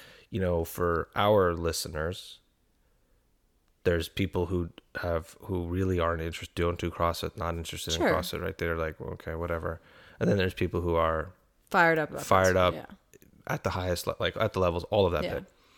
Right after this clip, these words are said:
Speaker 1: And so, generally speaking, we, when we're, what has made this incredibly challenging, in my opinion, is that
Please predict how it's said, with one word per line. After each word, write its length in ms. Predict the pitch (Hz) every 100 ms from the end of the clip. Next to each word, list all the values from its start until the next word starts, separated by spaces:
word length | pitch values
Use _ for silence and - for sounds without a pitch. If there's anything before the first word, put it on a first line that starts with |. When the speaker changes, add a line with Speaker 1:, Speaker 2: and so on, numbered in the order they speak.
| - - - - _ _ _ _
Speaker 1:
And 160 | 117 104
so, 280 | - 107 98
generally 340 | 92 101 110
speaking, 520 | 110 - 82 85 85 87 -
we, 180 | 92 95
when 280 | 95 95
we're, 200 | 95 92 101 - _ - 117
what 260 | 117 104 107
has 160 | 107 92
made 380 | 107 120 131
this 200 | 104 101
incredibly 500 | 92 85 98 90 82
challenging, 580 | 76 - 87 82 76 76 -
in 80 | -
my 120 | 92
opinion, 400 | 87 - 127 123 - _ _ _ _ -
is 220 | 104 90
that 360 | 92 85 82